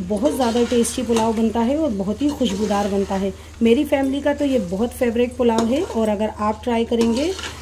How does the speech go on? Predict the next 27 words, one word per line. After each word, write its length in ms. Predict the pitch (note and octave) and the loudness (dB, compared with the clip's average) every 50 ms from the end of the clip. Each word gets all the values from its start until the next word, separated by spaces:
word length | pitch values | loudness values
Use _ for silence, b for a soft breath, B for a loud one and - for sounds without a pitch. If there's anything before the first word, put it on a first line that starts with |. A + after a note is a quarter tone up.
| - - - | -10 -2 2
तो 80 | A#3 A3 | 2 4
उम्मीद 280 | G#3+ A3 A#3 C#4+ C#4+ | 4 4 4 2 2
करती 320 | - C#4 C4 B3+ C4 C4+ C4 | 2 0 0 0 0 0 2
हूँ 140 | C4 C#4 D4 | 2 2 2
कि 120 | D4 E4+ E4 | 0 -2 -2
आपका 400 | - - G#3+ A3 A3 - A#3+ A3+ | -2 -2 -2 -2 -2 -2 -2 0
भी 140 | G3+ A3+ A#3 | 0 0 0
ये 100 | C#4+ F4+ | 0 -2
favorite 400 | - - A#3+ G#3 F#3+ G3 G#3+ G3+ F3+ | -2 0 0 0 0 -2 -4 -4 -2
बन 200 | F#3 G3 F#3+ F#3+ | -2 -2 0 0
जाएगा, 340 | F#3+ F#3 F3 F3+ E3+ F#3 F#3 | -2 -2 -4 -6 -8 -8 -10
आप 280 | - F#3+ G3+ G#3 G#3 | -8 -6 -6 -4 -4
लोगों 200 | A3+ G#3+ G3+ A3+ | -4 -2 -2 -2
को 120 | A3 A#3 A3+ | -2 -2 -2
भी 100 | G#3 C4 | -2 -2
ये 120 | D4 F4+ C#4+ | -2 -2 -2
बहुत 340 | A3 F#3+ - G#3 G3 - - | -2 -4 -4 -6 -6 -8 -8
पसंद 300 | G3+ - G#3 F#3+ G3 F#3+ | -8 -6 -4 -4 -4 -4
आएगा। 300 | F#3 F#3 F3+ F3+ G3 G3 B B B B B B | -4 -6 -6 -6 -6 -6 B B B B B B
अब 140 | A3+ B3 C4 | -6 -4 -4
इसमें 240 | B3+ - C#4 C4+ C4 | -4 -2 -2 -2 -2
डाल 160 | B3+ B3 B3+ | -2 -2 -2
देंगे 300 | B3 C4 C4+ C4+ B3+ D4 | 0 0 0 0 0 0
हम 180 | D4+ D4 C#4+ B3+ | -2 0 0 0
यखनी 320 | A#3 A3 G#3 - A#3 A3+ A#3 | 0 0 -2 0 0 0 0
वाला 240 | A3+ G#3+ G#3 G#3 G#3+ G#3+ | 0 0 -2 -2 -4 -2
पानी। 380 | - G#3 F#3+ G3+ G#3+ A#3 D4 | -2 -2 -2 0 0 0 0